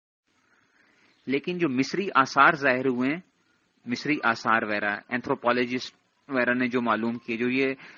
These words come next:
کھدائیاں کر کر کے مختلف آثار وغیرہ نکالتے ہیں اور ان کی لینگویجز پڑھتے ہیں۔ آپ نے دیکھا ہوگا کہ دیو-، پتھروں پہ لکھی ہوئی ہوتی ہیں۔ تو جو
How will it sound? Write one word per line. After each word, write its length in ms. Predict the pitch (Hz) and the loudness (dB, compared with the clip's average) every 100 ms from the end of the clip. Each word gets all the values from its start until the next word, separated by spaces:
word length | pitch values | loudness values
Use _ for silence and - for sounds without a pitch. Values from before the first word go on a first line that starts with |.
| - - _ | -20 -20 _
کھدائیاں 440 | - 117 117 135 135 | -2 2 2 2 2
کر 200 | 123 120 | 0 -4
کر 240 | - 127 | -4 -4
کے 200 | 120 135 | -2 -4
مختلف 340 | 127 120 143 139 | -4 -4 -4 -2
آثار 400 | 120 - 120 123 | -2 2 4 4
وغیرہ 240 | 123 123 | 2 -2
نکالتے 520 | 120 113 117 107 101 123 | -2 -2 -2 -2 -2 -4
ہیں 140 | 120 | -4
اور 200 | 104 127 139 | -2 -4 -4
ان 100 | 131 | -6
کی 140 | 135 | -2
لینگویجز 560 | 117 110 120 123 131 - | 0 0 2 0 0 -2
پڑھتے 260 | 110 - | -6 -2
ہیں۔ 60 | 117 | -4
آپ 80 | 113 | -2
نے 60 | |
دیکھا 260 | 117 117 135 | -4 -4 -2
ہوگا 160 | 123 | -2
کہ 100 | 123 | -4
دیو-، 500 | 120 113 104 - - - | -4 -6 -6 -12 -18 -6
پتھروں 260 | 131 - 139 | -4 -2 -2
پہ 100 | 127 | -2
لکھی 300 | 110 - 135 | -4 -4 -4
ہوئی 180 | 120 113 | -2 -4
ہوتی 300 | 113 113 101 | -8 -8 -8
ہیں۔ 80 | 101 _ _ _ _ _ _ _ _ _ _ _ _ - | -12 _ _ _ _ _ _ _ _ _ _ _ _ -4
تو 200 | 156 160 _ _ _ _ _ _ _ - - _ _ _ _ - | -2 -2 _ _ _ _ _ _ _ -20 -20 _ _ _ _ -12
جو 380 | 120 127 156 | -6 0 0